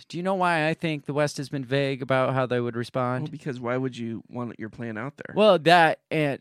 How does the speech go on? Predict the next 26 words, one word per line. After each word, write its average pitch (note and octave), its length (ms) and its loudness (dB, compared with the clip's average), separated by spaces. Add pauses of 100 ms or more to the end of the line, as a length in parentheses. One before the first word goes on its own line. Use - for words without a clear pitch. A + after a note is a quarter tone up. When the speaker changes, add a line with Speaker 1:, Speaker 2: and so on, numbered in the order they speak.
(120)
Speaker 1:
my, D#3 520 -2
my E3 340 -2
theory B2 420 2
is A#2 200 -2
they E3+ 120 -4
don't F3 220 -4
fucking C#3 440 -2
know D3 300 0
how G#2+ 160 0
Speaker 2:
Oh, A2+ 60 4
Speaker 1:
they A2 60 2
would A2 100 0
Speaker 2:
yeah. G2 80 -2
Speaker 1:
respond. G#2+ 360 -2
Speaker 2:
Right, G#2+ 240 2 (120)
right. G#2+ 160 -2
Speaker 1:
Because A#3 300 2
how F#3 340 4
would E3 220 0
you, - 60 -8
how, D#3+ 160 -2 (200)
Speaker 2:
Yeah. G#2 140 -8 (340)
Speaker 1:
how F#3+ 180 6
do G3+ 80 2
you F#3 80 0
know A2+ 480 0